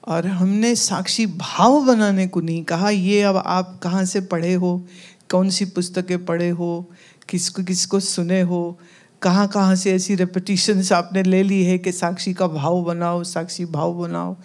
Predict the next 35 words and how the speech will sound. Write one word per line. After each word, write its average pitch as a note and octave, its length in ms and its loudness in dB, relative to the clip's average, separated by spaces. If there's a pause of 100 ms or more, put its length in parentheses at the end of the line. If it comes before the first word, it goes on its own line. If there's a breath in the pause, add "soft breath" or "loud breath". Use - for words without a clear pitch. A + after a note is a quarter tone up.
(380 loud breath)
अब F3+ 120 4
लगे F#3 300 4
रहो, F#3 200 0
भाव F#3 400 0
भू-, D#3 240 -2
भूल E3+ 300 0
गए G#3 180 4
तुम, G#3 280 -2
भाव E3+ 240 2
मन F3+ 240 2
में F#3 260 0
बनते D3+ 320 -8
हैं। E3+ 240 -12 (520 loud breath)
और E3+ 80 -2
मन G3 220 4
कभी F3 240 -2
स्थिर F#3 300 -2
नहीं F#3+ 240 2
होता, G3 340 0
तो B3+ 120 -6
तुम्हारा F#3+ 380 0
साक्षी F#3 420 -4
भाव F3 280 -2
भी G#3+ 80 -6
स्थिर F3 300 -4
नहीं D3+ 240 -6
रहेगा, C#3 460 -12 (580 soft breath)
वो F#3 60 -2
भी A3 80 2
चला G#3+ 300 4
जाएगा। A3+ 360 4
कभी G3 280 0
मन G3 280 2
भाव G#3 240 2
हो, F#3+ 160 0